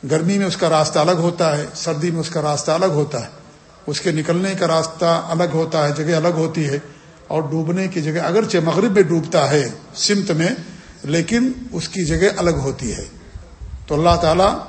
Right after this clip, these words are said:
"فلا اقسم برب المشارق والمغارب"، ہے نا، یہ سورہ معارج کی آیت ہے کہ میں قسم کھاتا ہوں مشارق اور مغارب کے رب کی۔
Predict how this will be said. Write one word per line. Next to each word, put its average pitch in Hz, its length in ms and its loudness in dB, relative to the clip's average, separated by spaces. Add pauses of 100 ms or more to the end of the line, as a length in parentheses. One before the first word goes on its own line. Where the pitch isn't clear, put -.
(1000)
"فلا 170 220 4
اقسم 180 460 0
برب 170 460 4
المشارق 180 840 4
والمغارب"، 156 840 2 (580)
ہے 147 60 0
نا، 175 100 0
یہ 247 140 0 (140)
سورہ 165 300 0
معارج 160 360 4
کی 160 100 0
آیت 143 220 2
ہے 127 160 -4 (1120)
کہ 156 100 -4
میں 170 100 0
قسم 185 340 0
کھاتا 165 320 2
ہوں 196 200 2
مشارق 170 580 0
اور 165 120 0
مغارب 160 500 0
کے 160 80 0
رب 160 200 0
کی۔ 123 160 -6